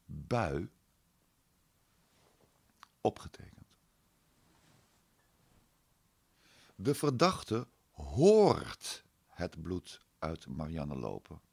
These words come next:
En, er komt een letterlijk ci-, eh, letterlijk citaat, neemt aan dat ze dood is. Nou, dat kan dus niet, hè? Want een getuige kan niet zeggen,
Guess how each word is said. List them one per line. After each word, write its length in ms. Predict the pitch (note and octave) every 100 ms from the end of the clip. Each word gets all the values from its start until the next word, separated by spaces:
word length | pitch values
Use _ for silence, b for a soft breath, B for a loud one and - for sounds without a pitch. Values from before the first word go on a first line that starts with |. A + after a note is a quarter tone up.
| _ _ _ _ _ _ _ _ _ _ -
En, 400 | C2+ C#2+ A2+ -
er 80 | -
komt 200 | C#2 B1+
een 140 | B1
letterlijk 280 | B1+ - -
ci-, 200 | - - _ _ _
eh, 100 | -
letterlijk 540 | G#1+ G1+ C#2 D#2 -
citaat, 480 | - - G2+ D#3+ - _ B B B B B B B B
neemt 500 | D#2+ E2 E2+ E2+ -
aan 440 | - G2+ A#2 C#3 -
dat 320 | D#2 G#2 G#2+
ze 160 | - F#2
dood 320 | G#2+ A2 G2
is. 420 | - - - - _ _ _ _ _ _ b b b b
Nou, 140 | E2 F2+
dat 140 | A2+
kan 280 | - E2+ C2+
dus 240 | G#1+ -
niet, 260 | - A#1+ -
hè? 80 | - _ _ _ _ _ _ _ _ _ _ _ _ _ _ b b b
Want 160 | - F2
een 60 |
getuige 460 | - - G2+ G#2+ F2+
kan 220 | - D#2+
niet 180 | A2+ D#3+
zeggen, 500 | - C#3 C3+ C3